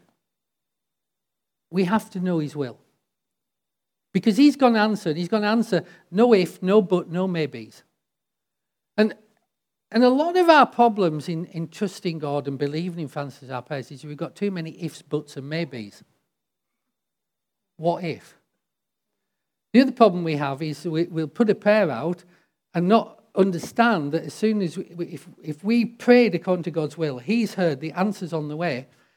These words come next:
We don't see it immediately. We don't see it in a week or two weeks or whatever. Here's my problem. And we dig it all up again. We go, "Oh, it didn't work." And then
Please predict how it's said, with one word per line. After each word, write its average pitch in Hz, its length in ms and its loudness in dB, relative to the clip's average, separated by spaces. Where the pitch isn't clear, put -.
We 277 160 6
don't 226 180 8
see 202 220 -2
it 175 100 -4
immediately. 165 600 -2
We 202 160 -2
don't 190 180 0
see 185 200 -4
it 160 60 -8
in 156 80 -8
a 156 40 0
week 151 340 -6
or 139 80 -12
two 160 220 -8
weeks 139 300 -8
or 131 60 -12
whatever. 135 340 -14
Here's 165 260 -8
my 156 160 -8
problem. 139 420 -12
And 202 420 2
we 240 200 4
dig 214 200 6
it 220 140 2
all 240 220 8
up 294 120 0
again. 180 380 2
We 156 80 -12
go, 143 180 -8
"Oh, 117 60 -8
it 117 120 -12
didn't 117 180 -20
work." 131 340 -12
And 240 140 6
then 247 180 4